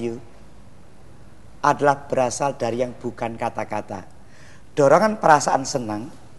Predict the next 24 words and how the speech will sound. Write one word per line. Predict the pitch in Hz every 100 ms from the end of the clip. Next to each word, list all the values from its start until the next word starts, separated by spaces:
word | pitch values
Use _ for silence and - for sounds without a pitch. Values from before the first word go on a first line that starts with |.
| - - - - - -
ketika | 175 175 247 247 -
kita | 185 - - 180
ingin | - - 160
keluarkan, | - 165 160 160 - 107 - - -
anak | 220 220 - -
kecil | 202 247 240
pengen | - 185 190
bilang | 170 156 151
seneng | 185 175 190
apa? | 180 - 135 - - - - - - - - -
"Wah, | - 440 480 - - - - -
wah, | - 226 226 - - - -
wah." | 320 - - - -
Kan | -
gitu. | 240 220 196 - 226 - - - - - -
Karena | - 240
belum | 254 175 180 165
bisa | 185 -
mengungkapkan | 196 196 196 185 190 196
artikulasinya. | 180 175 208 - 185 165 - 160 131 - - - - - - - - - - -
Seorang | - 247 247 262
ibu | 262 226
menggendong | 180 202 208 165
anaknya, | 208 196 202 165